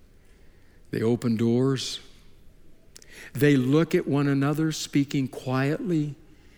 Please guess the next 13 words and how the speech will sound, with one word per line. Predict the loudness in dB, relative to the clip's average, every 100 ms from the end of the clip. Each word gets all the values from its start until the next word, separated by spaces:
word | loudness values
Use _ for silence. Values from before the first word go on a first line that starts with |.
| -20 -6
and | -4 -4 -4
interestedly. | -2 -2 -2 -2 -2 -2 -4 -4 -2 -4 -6 -10 -20 -20 -20 -20 -20 -20 -20 -20 -20 -20 -20 -20 -20 -20 -16 -6
And | -2
then | 0 0
listen | 0 -2 -4 -2
to | -4
how | -2 -4 -4 -4 -8 -12 -20 -20 -6
this | -2 -2 -4 -12 -18 -8
witness | -4 -2 -4 -8 -8 -10 -12
concludes. | -8 -8 -8 -6 -6 -8 -14 -14 -12 -14 -18 -20 -20 -20 -20 -20 -20 -20 -20 -20 -16
"These | -2 2 2 2 0 -2 -10 -18 -10
were | -4 -4
suddenly | -4 -2 -2 -2 -2 0 0 -2